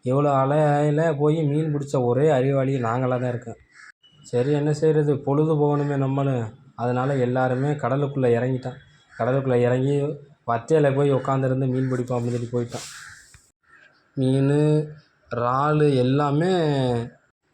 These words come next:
சரி மீன் பிடிக்காம போனா வீட்ல திட்டு விழுமே அப்படின்னு சொல்லிட்டு நாங்க எல்லாருமே உட்காந்து மீன் பிடிக்க ஆரம்பிச்சிட்டோம்.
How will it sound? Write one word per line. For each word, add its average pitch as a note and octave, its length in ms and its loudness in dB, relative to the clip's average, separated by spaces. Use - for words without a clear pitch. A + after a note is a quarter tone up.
சரி B2 340 -6
மீன் C#3+ 280 -2
பிடிக்காம C#3+ 460 -2
போனா C#3+ 200 -2
வீட்ல C#3+ 300 -4
திட்டு C3 260 -8
விழுமே C#3 480 0
அப்படின்னு C3 220 -6
சொல்லிட்டு C3 280 -6
நாங்க B2+ 320 -2
எல்லாருமே B2 400 -2
உட்காந்து B2+ 400 -6
மீன் B2+ 180 -6
பிடிக்க B2 260 -6
ஆரம்பிச்சிட்டோம். A#2 420 -10